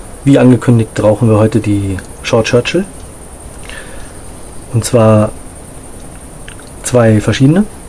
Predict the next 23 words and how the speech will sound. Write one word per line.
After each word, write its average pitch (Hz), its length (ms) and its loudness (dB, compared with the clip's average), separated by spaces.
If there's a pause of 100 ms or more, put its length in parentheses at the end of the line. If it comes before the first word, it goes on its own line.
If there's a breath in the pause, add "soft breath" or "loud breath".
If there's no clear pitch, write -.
(560)
Erstmal 120 240 4
sowieso 110 300 4
aus 120 120 0
verschiedenen 113 400 0
Kisten. 170 400 0 (560)
Und, 123 380 6
ähm, 110 480 4 (280)
die 123 60 0
von 117 180 4
Horst 131 280 4
ist 113 100 0
aus - 140 0
dem 107 100 -4
Tubo. 196 300 2 (960 loud breath)
Und 131 160 6
meine 120 240 6
ist 110 180 2
aus - 240 0
der 104 380 2 (420)
normalen 104 560 2 (160)
Kiste, 160 400 2 (220)
ohne 135 260 6
Tubo. 123 380 2